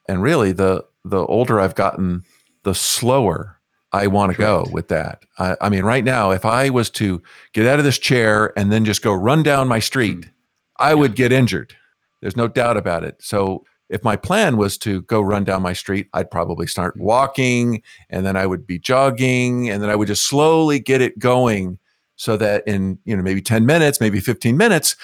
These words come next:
Speaker 1: I was sprinting down the
Speaker 2: Right.
Speaker 1: street.
Speaker 2: A-, and the same is true with warming up for like, like, in fact, what you experienced before, riding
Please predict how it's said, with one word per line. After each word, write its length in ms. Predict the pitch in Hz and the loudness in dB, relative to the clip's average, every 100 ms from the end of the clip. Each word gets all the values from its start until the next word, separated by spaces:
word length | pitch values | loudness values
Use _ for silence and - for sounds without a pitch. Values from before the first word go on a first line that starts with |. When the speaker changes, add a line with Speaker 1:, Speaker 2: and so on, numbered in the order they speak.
| - | -2
Speaker 1:
I 100 | 131 | 2
was 120 | 135 - | 2 2
sprinting 440 | - 143 120 110 | 2 0 2 0
down 200 | 104 101 | 0 0
the 60 | 92 | -2
Speaker 2:
Right. 60 | |
Speaker 1:
street. 280 | - 95 87 _ _ _ | -2 -4 -6 _ _ _
Speaker 2:
A-, 60 | 92 - | -14 -4
and 100 | 170 | -2
the 40 | 147 | 0
same 260 | 202 202 | 0 -2
is 80 | 175 | -2
true 160 | - 147 | -2 0
with 220 | 147 147 | 0 0
warming 260 | 147 135 | -2 -2
up 260 | 185 - - | -4 -6 -8
for 140 | 117 | -4
like, 180 | 107 110 | -4 -2
like, 180 | 135 131 - - - | -4 -4 -12 -12 -2
in 60 | |
fact, 160 | 156 170 | 0 2
what 160 | 180 170 | 2 2
you 60 | |
experienced 360 | 156 - 170 170 | 0 0 -2 0
before, 360 | - - 190 110 | -4 0 0 2
riding 600 | 117 131 139 135 127 | 0 0 2 0 0